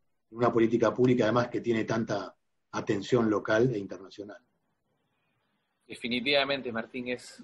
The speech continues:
Speaker 2: para nosotros una envidia <laughs> en la posición en la que están ustedes y felicitamos y admiramos mucho la labor que vienen haciendo, ¿no?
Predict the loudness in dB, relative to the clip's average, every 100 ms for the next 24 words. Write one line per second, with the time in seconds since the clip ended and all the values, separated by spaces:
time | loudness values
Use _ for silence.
0 | -6 -4 -2 -4 -6 -6 -4 -4 -2 0
1 | 0 0 -2 -6 _ _ -16 -10 -4 -4
2 | -4 -8 -8 -12 -14 -10 -6 -4 -6 -4
3 | -2 0 0 -2 -6 0 0 0 -4 -6
4 | -6 -6 -6 -4 -4 -4 -6 -12 -12 -10
5 | -8 -8 -4 0 0 -2 -6 -4 -2 -2
6 | -2 -4 -8 -8 -8 -10 _ _ _ _
7 | 0 4 4 4 2 -2 -2 -4 -6 -10
8 | -10 -10 -10